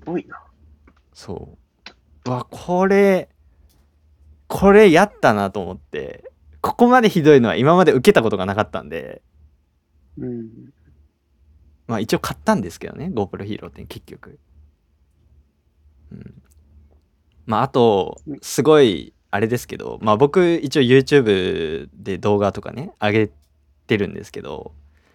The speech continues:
Speaker 2: 先にね、そういうハンズオン動画とか開封動画とか出されちゃうと、もう出す気なくなるんですよね。
Speaker 1: うん、そうですよね。
Speaker 2: うん、なんか、だって、僕が、例えば発売日にね、九月の二十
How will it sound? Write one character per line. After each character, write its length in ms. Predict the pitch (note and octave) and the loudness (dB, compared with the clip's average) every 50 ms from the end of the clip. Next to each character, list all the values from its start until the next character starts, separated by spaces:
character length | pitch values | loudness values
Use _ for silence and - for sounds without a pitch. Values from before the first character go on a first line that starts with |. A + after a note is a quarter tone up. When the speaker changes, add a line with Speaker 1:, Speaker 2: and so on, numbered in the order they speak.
| _ _ | _ _
Speaker 2:
先 300 | - - - G3 - F4+ | -14 -8 -8 -4 -2 0
に 140 | G4+ A4 G#4+ | 0 0 0
ね、 540 | G4+ F4+ G#3+ D#3 A#2 G#2+ G#2+ F#2+ F#2+ G2+ G#2+ | 0 0 0 -2 -2 -4 -4 -6 -8 -10 -12
そ 200 | - - - C3+ | -10 -4 -2 -2
う 40 | A#2 | 0
い 760 | A2+ G#2+ G#2 G#2 G2+ G#2 G2+ G2+ G2+ G2+ G#2 G2+ G2+ G#2 A2 | 0 -2 -2 -4 -4 -6 -8 -10 -10 -12 -12 -14 -14 -14 -16
う 20 | A2 | -16
ハ 160 | - - - | -4 -2 0
ン 80 | C3+ C3+ | 0 2
ズ 100 | B2 C#3 | 2 2
オ 100 | C#3 C#3 | 2 2
ン 60 | C3+ | 4
動 160 | B2+ D3 D3 B2 | 6 6 6 6
画 100 | G#2+ G2 | 4 0
と 80 | G#2 | -2
か 80 | G#2 G#2+ | -8 -10
開 220 | - - B2+ C3 | -2 0 0 0
封 200 | B2+ C#3 C#3 B2+ | 2 2 0 0
動 280 | A#2 B2+ B2 - C#3 B2+ | 0 -4 -2 0 2 2
画 100 | A2+ G2+ | 2 0
と 80 | - G#2 | -2 -4
か 100 | - G2 | -12 -12
出 200 | G#2 A2 - A#2+ | -8 -2 -2 -2
さ 120 | A2+ - B2 | 0 2 0
れ 100 | A2 G2 | 0 0
ち 80 | - | -4
ゃ 40 | G2 | -8
う 40 | G2 | -10
と、 80 | - _ | -8 _
も 60 | G#2 | -12
う 40 | G#2+ | -2
出 100 | G#2+ C#3 | -2 -2
す 120 | - - - | -2 -2 -6
気 80 | - | -2
な 100 | C4 G3 | -2 -2
く 80 | G3+ F4 | -2 0
な 120 | E4 - | -4 -2
る 80 | A3 - | -2 -4
ん 60 | F2 | -8
で 80 | E2+ - | -10 -14
す 100 | - - | -14 -14
よ 80 | C#2+ | -16
ね。 180 | G#1+ - - _ _ _ _ _ _ _ _ _ _ _ _ _ _ _ _ _ _ _ _ _ _ _ _ _ _ _ _ _ _ _ _ _ - | -16 -18 -20 _ _ _ _ _ _ _ _ _ _ _ _ _ _ _ _ _ _ _ _ _ _ _ _ _ _ _ _ _ _ _ _ _ -14
Speaker 1:
う 80 | - C3 | -10 -8
ん、 280 | B2 A#2+ A#2 A2 G#2 G#2 | -6 -6 -6 -6 -8 -10
そ 200 | - - F#3 D#3+ | -8 -2 -2 -2
う 20 | |
で 20 | A2+ | -2
す 140 | - - - | -4 -12 -16
よ 60 | A#2 | -12
ね。 80 | A#2+ A#2+ | -10 -8
Speaker 2:
う 40 | A2+ | -8
ん、 220 | G2+ F#2 F2 D#2+ | -8 -8 -8 -6
な 80 | A2+ D#3 | -6 -2
ん 20 | |
か、 260 | D3 A2 F2 - - - - | 0 0 0 0 -4 -10 0
だ 120 | B2+ D3 | 0 0
っ 40 | E3 | 2
て、 440 | - B2+ G#2+ F#2+ F#2+ E2 D#2 - _ _ _ _ _ | 2 0 0 0 -2 -4 -8 -10 _ _ _ _ _
僕 320 | A#2+ A2+ B2 C#3 - A#3+ A#3+ | -2 -2 -2 0 0 0 4
が、 380 | B3 C4 B3 A#3+ A3 - - _ _ _ _ _ | 6 6 8 6 4 2 -2 _ _ _ _ _
例 160 | - C3+ - | -8 -4 -4
え 20 | E3+ | -2
ば 80 | A#2+ F#2 | -2 0
発 240 | - A#2 - - | -2 -2 -2 2
売 180 | C#3 D3 C#3 A2+ | 2 2 2 2
日 60 | D#2 | 0
に 100 | C2+ C#2 | -6 -8
ね、 180 | G2+ D#3 A#3 - _ _ _ _ _ | -8 -10 -10 -10 _ _ _ _ _
九 120 | - C3+ | -4 0
月 560 | C3+ B2+ G#2 - - G#2+ G2+ F#2+ F#2 E2+ D#2+ E2+ | 0 0 0 -2 -6 -4 -4 -4 -4 -6 -6 -8
の 220 | F#2+ F2+ E2 E2+ | -8 -8 -8 -6
二 180 | F#2+ A2+ B2 A2 | -2 -2 -2 -2
十 300 | G#2+ G2+ F2 F2 - | -2 -4 -6 -6 -10